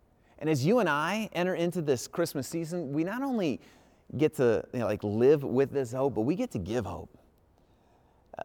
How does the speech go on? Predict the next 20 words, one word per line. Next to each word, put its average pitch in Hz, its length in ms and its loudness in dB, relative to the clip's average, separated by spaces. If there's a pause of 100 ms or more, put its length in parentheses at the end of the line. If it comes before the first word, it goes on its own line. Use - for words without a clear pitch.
(140)
we're 143 220 2
gonna 226 160 2
come 156 180 -2
in 135 80 0
contact 120 600 0
with, 110 280 2
I 147 80 -2
mean, 151 320 0
y-, 175 260 -8
every 233 220 -4
day 123 400 -4
at 139 160 0
work, 180 380 6
in 135 100 2
your 123 140 2
neighborhood, 180 600 2
you're 185 120 2
gonna 240 160 0
enter 185 320 -4
into, 175 500 -2